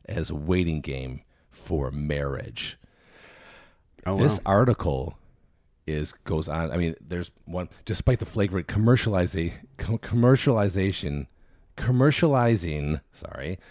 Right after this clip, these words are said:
Speaker 1: of the ritual, the bachelorette party has a vital place in our society. The stigma of women behaving like men was real.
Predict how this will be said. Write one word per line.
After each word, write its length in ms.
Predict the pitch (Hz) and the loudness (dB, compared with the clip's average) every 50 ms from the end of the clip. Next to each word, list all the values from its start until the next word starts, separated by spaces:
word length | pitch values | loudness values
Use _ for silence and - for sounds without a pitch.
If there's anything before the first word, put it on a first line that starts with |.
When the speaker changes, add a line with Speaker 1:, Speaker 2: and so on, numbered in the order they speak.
| - - - - - | -20 -20 -20 -6 -4
Speaker 1:
of 140 | 95 92 87 | -4 -2 0
the 80 | 101 90 | 0 0
ritual, 400 | 95 90 - - - 87 80 80 | 0 0 -2 -2 -2 -2 -2 0
the 80 | 82 | 0
bachelorette 440 | 73 87 85 85 - - 107 87 80 - | 2 2 2 2 2 0 0 0 0 0
party 260 | - 92 87 82 85 | 0 0 0 0 0
has 120 | 90 80 78 | 0 -2 -2
a 60 | 78 | -4
vital 420 | 80 78 - 92 95 95 87 82 | -4 0 4 4 6 6 4 2
place 360 | - - 95 80 78 - - | 2 0 -2 -2 -2 -2 -2
in 80 | - 73 | -4 -4
our 120 | 69 71 | -4 -4
society. 580 | - - - - - 80 76 76 78 73 69 69 | -6 -8 -12 -8 -6 -4 -4 -4 -4 -4 -6 -6
The 140 | 67 76 71 | -6 -6 -8
stigma 400 | - - - 156 123 107 113 98 | -6 0 2 2 2 4 4 2
of 60 | 90 | 4
women 300 | 95 95 90 87 82 80 | 4 2 2 2 2 0
behaving 380 | 82 82 78 95 85 80 85 80 | 0 -2 0 0 0 0 0 0
like 220 | 78 78 64 67 | 0 -2 -2 -2
men 180 | 82 78 78 76 | -2 -2 -2 -2
was 200 | 73 73 - 78 | -4 -6 -8 -6
real. 500 | 80 92 90 85 82 78 71 64 - | -4 0 0 2 2 0 0 -2 -4